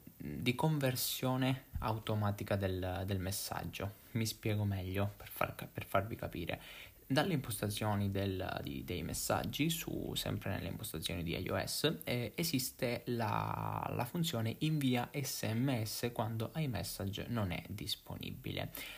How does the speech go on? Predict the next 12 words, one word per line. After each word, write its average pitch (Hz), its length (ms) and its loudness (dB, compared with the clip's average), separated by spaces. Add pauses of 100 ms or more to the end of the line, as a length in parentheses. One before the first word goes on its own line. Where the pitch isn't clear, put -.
(280)
Che 165 280 0
cosa, 113 520 0
a 104 140 0
che 87 180 -2
cosa 90 220 -6
serve 113 380 0
questo? 123 760 2
Eh, 95 40 4
praticamente 92 600 0
se - 420 0
manca - 760 0
la, 95 320 0